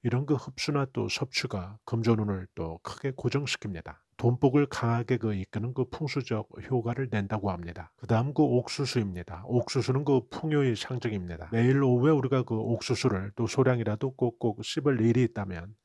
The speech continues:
그때 그 금전운이 또 자연스럽게 흐르게 됩니다. 옥수수도 마찬가지로 이 다산과 풍요를 의미하기 때문에 돈복이나 그 재물운의 그 확장작용을 우리에게 주게 됩니다.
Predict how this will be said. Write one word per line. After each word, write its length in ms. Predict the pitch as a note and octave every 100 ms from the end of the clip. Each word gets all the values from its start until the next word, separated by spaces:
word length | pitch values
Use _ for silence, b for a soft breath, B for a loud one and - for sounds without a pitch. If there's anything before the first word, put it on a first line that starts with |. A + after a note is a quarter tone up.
| _
그때 240 | - B2 C#3+
그 200 | C#3 C3
금전운이 640 | C3 B2 C3 A#2 A2+ G#2+ -
또 200 | F#2+ F2+
자연스럽게 800 | - G#2 A2 A2 G2+ - - A#2+
흐르게 340 | B2+ D3 B2
됩니다. 480 | G#2+ G2 F2 F#2 _
옥수수도 500 | B2+ A#2+ D3 B2+ C#3+
마찬가지로 680 | D#3+ B2+ - C#3 B2 B2 C3+
이 80 | A2 -
다산과 640 | - G2 A#2+ G#2+ A2 B2+ -
풍요를 380 | - E3+ F3 D3
의미하기 320 | A#2 G#2 G2
때문에 480 | - G2 F#2 F2 G#2
돈복이나 560 | - A#2+ B2 B2 C3 C#3+
그 180 | D3 C3+
재물운의 560 | - B2 A#2 A#2+ B2
그 200 | - A2+ G2
확장작용을 1080 | C#3 C3 - C#3+ C3+ A#2+ A2 G#2+ F#2 F#2 A2
우리에게 440 | A2+ G#2+ G2 B2
주게 240 | A2+ - A#2+
됩니다. 500 | G2+ F2 F2 F2